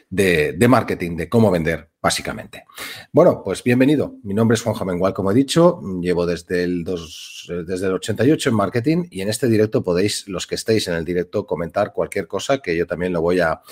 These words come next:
a, a ir contestando mientras voy mirando un poco la pantalla de, de, de Restream, que es a través de la cual hago yo estos directos por todos lados.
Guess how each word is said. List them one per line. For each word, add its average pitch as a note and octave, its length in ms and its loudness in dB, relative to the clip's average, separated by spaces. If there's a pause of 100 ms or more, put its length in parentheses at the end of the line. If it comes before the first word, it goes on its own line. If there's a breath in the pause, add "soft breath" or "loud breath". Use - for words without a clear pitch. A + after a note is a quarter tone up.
(380 loud breath)
a, D2 520 -6
a E2+ 160 -6
ir G2 180 -4
contestando G#2+ 720 4
mientras F2+ 380 -2
voy F#2+ 120 0
mirando F#2 300 0
un F2 80 -6
poco G2 220 -4
la F2 140 0
pantalla F2+ 680 -2
de, D#2 720 -4
de, C#2+ 880 -12
de D2 260 2
Restream, G2+ 680 2
que F2+ 160 4
es - 220 0
a - 80 -10
través F2 380 0
de D#2 80 -4
la C#2+ 100 0
cual F2 220 2
hago D#2 200 0
yo F2 220 4
estos D2+ 240 -4
directos D2+ 380 -4
por - 180 -6
todos D#2 260 -2
lados. G#2 320 2